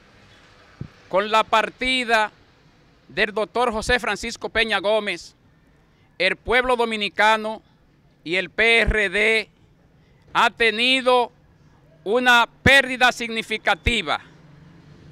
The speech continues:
Un hombre con un desprendimiento extraordinario, con extraordinarias virtudes de amor, de entrega,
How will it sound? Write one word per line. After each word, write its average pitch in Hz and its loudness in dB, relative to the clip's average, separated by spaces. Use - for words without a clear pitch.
Un 202 -8
hombre 247 2
con 180 -2
un 254 -4
desprendimiento 240 0
extraordinario, 220 2
con 240 2
extraordinarias 240 2
virtudes 240 0
de 160 -2
amor, 233 2
de 170 0
entrega, 240 4